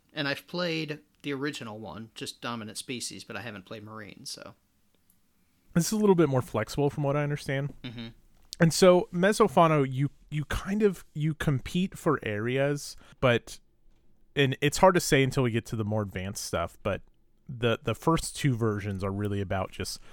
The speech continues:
Speaker 2: spreading out as fast as you can, and it's just a race to get points. And then there's a whole butterfly variant, which is the whole main game, and you have a bunch of more interaction and, and different ways to win. It's just not a race to get, uh, victory points. But
Speaker 1: Cool.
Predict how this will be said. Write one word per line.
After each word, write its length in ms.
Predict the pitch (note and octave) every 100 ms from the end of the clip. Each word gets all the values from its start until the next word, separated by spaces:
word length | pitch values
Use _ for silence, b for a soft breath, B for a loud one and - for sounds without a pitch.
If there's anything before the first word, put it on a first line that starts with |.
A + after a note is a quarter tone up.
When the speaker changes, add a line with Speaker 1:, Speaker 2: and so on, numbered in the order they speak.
| B
Speaker 2:
spreading 440 | - - C#3 C#3 B2+
out 160 | A#2+
as 120 | A2
fast 260 | - G2+ -
as 40 | G#2+
you 120 | F#2+
can, 300 | - G#2 G2+
and 80 | G2
it's 140 | F#2
just 180 | A2+ -
a 40 |
race 280 | F2+ F#2 -
to 80 | G#2+
get 160 | F#2 -
points. 340 | - F2+ -
And 160 | - A2+
then 80 | A#2+
there's 180 | A#2 G#2+
a 40 |
whole 140 | B2 G#2
butterfly 680 | G#2 G2 - G#2 F#2 F2+ F#2 B B B B B
variant, 460 | A#2 G2+ F#2 F#2+
which 180 | G#2+ -
is 80 | G2+
the 100 | G2
whole 180 | - G#2+
main 320 | F#2+ F#2 F#2
game, 380 | F#2 F2+ F2+ F#2
and 180 | F#2 F2 - B B
you 140 | G#2+
have 260 | F#2 F2 -
a 80 | -
bunch 260 | F#2+ G#2+ G2+
of 40 |
more 240 | F#2 F#2 F2+
interaction 760 | F2+ F2+ G2+ A2 - A#2 G2
and, 180 | F#2 F#2 G#2
and 140 | G2+
different 360 | G2 - F2 - -
ways 380 | A#2+ G2 -
to 80 | -
win. 200 | F2+ E2
It's 140 | E2+ -
just 180 | A2 -
not 140 | E2+
a 40 |
race 280 | E2+ E2+ -
to 180 | - E2+
get, 280 | F2 F2+ - - -
uh, 120 | - -
victory 260 | - - -
points. 380 | - - - - - -
But 140 | - - - - -
Speaker 1:
Cool. 160 | F#3+